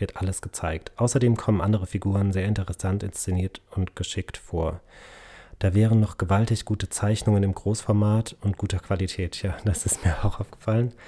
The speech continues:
Sehr detailreich und realistisch. Emotionen und Gefühle werden hochinteressant dargestellt, vor allem abstrakt,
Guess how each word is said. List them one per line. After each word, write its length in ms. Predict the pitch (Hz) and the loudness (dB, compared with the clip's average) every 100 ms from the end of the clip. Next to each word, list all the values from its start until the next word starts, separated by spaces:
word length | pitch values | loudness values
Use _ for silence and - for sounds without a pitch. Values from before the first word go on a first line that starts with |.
| - - - - - - | -20 -18 -20 -20 -20 -2
Sehr 200 | - 113 | 4 6
detailreich 580 | 110 101 101 104 98 104 | 6 4 4 4 2 2
und 140 | 90 | 0
realistisch. 640 | 92 87 87 - 87 - - _ _ - | 2 0 -2 -2 -4 -4 -10 _ _ 2
Emotionen 540 | 113 113 - 127 127 | 4 4 6 6 8
und 80 | 110 | 6
Gefühle 360 | - - 113 101 | 2 0 2 2
werden 440 | 101 101 110 - _ - _ - 120 | 2 2 0 -6 _ -20 _ 4 6
hochinteressant 680 | 127 117 104 95 - 95 | 6 4 2 0 0 0
dargestellt, 540 | 95 95 - 92 92 - | 0 -2 -2 0 -2 -4
vor 220 | - - | -6 -2
allem 280 | 98 104 - | 2 2 0
abstrakt, 720 | - - - 92 - - | -8 -14 -4 -4 -4 -10